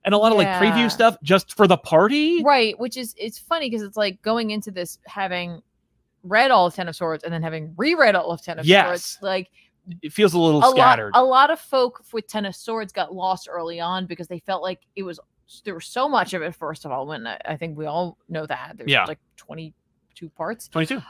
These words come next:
Speaker 2: Um, but that also there was a lot of setup. But it was,
Speaker 1: Yes.
Speaker 2: like, setup that was warranted, and it was, like, kind of a direct path.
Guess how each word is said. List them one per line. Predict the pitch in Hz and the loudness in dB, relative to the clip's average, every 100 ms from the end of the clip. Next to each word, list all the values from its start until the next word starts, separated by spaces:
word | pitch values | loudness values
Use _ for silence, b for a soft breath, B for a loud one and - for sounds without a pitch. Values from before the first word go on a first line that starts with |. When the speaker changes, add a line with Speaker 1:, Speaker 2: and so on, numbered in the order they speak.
| _ | _
Speaker 2:
Um, | 220 208 196 190 185 - _ 175 _ | 4 4 4 0 -6 -12 _ -20 _
but | 214 196 - - | 4 4 2 -2
that | 196 175 - _ - | 2 2 0 _ -2
also | 190 220 - 214 185 | 0 0 0 0 0
there | 185 | -4
was | 180 | -6
a | |
lot | 175 151 | -6 -6
of | |
setup. | - - - 262 226 170 - - | -10 -18 -2 0 0 -4 -12 -8
But | 160 151 | -2 0
it | |
was, | 214 | 0
Speaker 1:
Yes. | 196 | -4
Speaker 2:
like, | 190 | -4
setup | - 277 285 | -4 -2 -2
that | 220 | -4
was | 196 | -6
warranted, | 185 185 240 247 220 196 | -10 -6 -4 -2 -4 -6
and | 170 | -6
it | 185 | -8
was, | 175 | -8
like, | 196 - | -10 -8
kind | 214 | -8
of | 208 | -6
a | |
direct | 180 175 165 - | -8 -6 -8 -8
path. | - 208 190 165 | -6 -2 0 -2